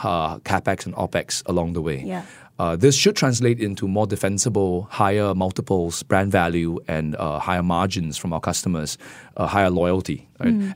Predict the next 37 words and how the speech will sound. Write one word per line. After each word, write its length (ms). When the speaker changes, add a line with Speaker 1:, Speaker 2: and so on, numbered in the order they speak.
Speaker 1:
Evidenced 460
by 260
what 180
you 120
see 240
from 320
lifestyle 340
brands 480
like 180
D 140
J 160
I 500
and, 280
uh, 320
even, 340
even, 300
uh, 160
OnePlus 600
relative 420
to 120
Speaker 2:
Yeah. 80
Speaker 1:
other 240
Chinese 320
brands, 440
uh, 360
and 280
even 160
Huawei's 520
latest 420
brands, 440
uh, 140
and 140
obviously 400
Apple, 380
the, 260
you 60
know 140